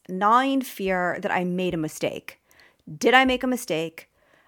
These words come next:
At some point, most people feel like, "Oh my God, I made a mistake. I need to go back to my previous job, or I should have never taken this job." And one of the things they want to assess with me in coaching is to get clear on whether or not this job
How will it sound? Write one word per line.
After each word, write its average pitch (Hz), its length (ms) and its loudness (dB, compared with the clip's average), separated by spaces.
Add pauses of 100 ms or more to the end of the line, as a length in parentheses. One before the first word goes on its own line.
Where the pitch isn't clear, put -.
(120)
At 190 160 2
some 208 280 0
point, 202 380 -2
most 190 320 -2
people 202 240 -2
feel 190 340 -2
like, 160 440 -4
"Oh 196 80 -2
my 196 160 -2
God, 170 200 2
I 156 120 0
made 262 240 0
a 311 40 2
mistake. 285 460 0
I 196 80 0
need 180 140 -4
to 185 80 -10
go 170 100 -8
back - 240 -4
to - 140 -8
my 156 160 -4
previous 277 560 -2
job, 226 340 4
or 127 140 -2
I - 20 0
should - 160 -8
have 160 100 -8
never 233 300 4
taken 247 300 -2
this 220 180 -6
job." 202 480 2 (920)
And 220 360 2 (360)
one 226 180 2
of 226 120 2
the 240 100 2
things 220 300 -4
they 196 260 2
want 190 300 -2
to - 100 -8
assess 320 400 4
with 247 120 -4
me 220 200 0
in 190 100 -4
coaching 233 680 -4
is 196 440 2 (320)
to 220 100 -6
get 220 240 4
clear 208 320 0
on 190 220 0
whether 190 200 2
or 190 40 0
not 180 220 -2
this 185 200 -2
job 175 380 2